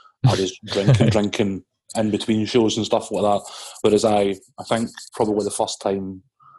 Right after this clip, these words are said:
Speaker 1: I ever actually tried to, like, come to terms with it and get to grips with it was actually talking about it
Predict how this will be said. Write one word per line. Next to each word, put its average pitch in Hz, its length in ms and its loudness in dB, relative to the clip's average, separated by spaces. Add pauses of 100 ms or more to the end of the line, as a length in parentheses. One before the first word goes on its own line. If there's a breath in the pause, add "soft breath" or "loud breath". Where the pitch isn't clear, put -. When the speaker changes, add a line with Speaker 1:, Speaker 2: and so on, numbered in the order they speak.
(160 soft breath)
Speaker 1:
I 104 100 0
ever 98 200 -2
actually 98 360 -8
tried 101 460 -4
to, 95 260 -4 (1080)
like, 104 260 -4
come 113 180 -4
to 95 80 -6
terms 107 340 -2
with 110 120 0
it - 20 -8
and 101 120 -8
get - 200 -6
to 101 80 -6
grips 101 280 -4
with 120 100 2
it - 60 -12
was 104 300 -2
actually 98 320 -2
talking 107 340 -2
about 101 300 -2
it 104 120 -2